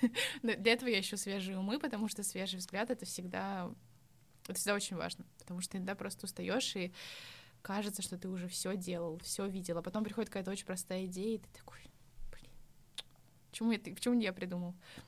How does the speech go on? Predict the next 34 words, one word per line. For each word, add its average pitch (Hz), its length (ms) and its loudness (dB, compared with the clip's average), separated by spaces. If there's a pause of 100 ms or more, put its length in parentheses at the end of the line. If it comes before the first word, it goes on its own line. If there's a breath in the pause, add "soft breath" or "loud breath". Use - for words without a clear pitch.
(260 loud breath)
Вот. 190 340 -2 (540)
Вот, 208 180 4
например, 208 240 4
в 196 40 2
этом 214 180 4
году 185 300 2
у - 40 -2
нас 180 160 0
появился 180 380 -2
новый 175 240 0 (160)
формат. 185 520 2
Мы, 185 120 -2
правда, 180 260 2
еще 180 160 -2
всего 180 200 -2
один 180 120 0
раз 175 200 0
его 175 100 0
попробовали. 196 600 0 (480 loud breath)
А, 175 360 6 (180)
супер 202 400 2 (200)
тоже 180 260 4
простая 170 500 2
затея, 202 640 2
казалось 165 400 0
бы, - 160 -8 (520 loud breath)
а, 160 340 2
прямо 180 480 2 (1600)
возвращающая 202 920 6
к 185 60 -2
корням, 190 380 4
я 160 140 2
бы 165 80 -6
сказала. - 460 -6